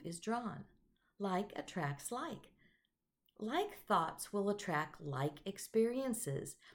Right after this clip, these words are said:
that perfectly match your dominant thought patterns via vibrations. It is law.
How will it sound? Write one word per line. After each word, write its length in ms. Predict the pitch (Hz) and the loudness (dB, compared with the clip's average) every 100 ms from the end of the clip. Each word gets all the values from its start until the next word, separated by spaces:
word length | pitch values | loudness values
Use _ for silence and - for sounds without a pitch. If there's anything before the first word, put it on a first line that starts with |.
| _ - | _ -2
that 240 | 180 - | -2 -2
perfectly 600 | - 156 160 247 320 359 | -4 -4 -2 -4 -2 -2
match 520 | 359 262 202 208 - | 0 4 4 2 -2
your 140 | 180 165 | -4 -4
dominant 640 | 147 147 147 180 233 240 | -2 0 0 2 0 0
thought 300 | 208 190 - | -2 -2 -4
patterns 580 | - 143 135 139 135 - - | -4 -2 0 0 -2 -6 -10
via 360 | 143 151 151 165 - - | -4 -2 -2 -4 -10 -6
vibrations. 1000 | 135 139 180 220 294 - 131 - - - _ _ _ _ _ _ - | -4 -4 -2 -2 -2 -6 -8 -8 -12 -16 _ _ _ _ _ _ -2
It 220 | 196 175 | 2 2
is 240 | 185 196 175 | 2 -2 0
law. 400 | 147 143 143 | -2 -2 -4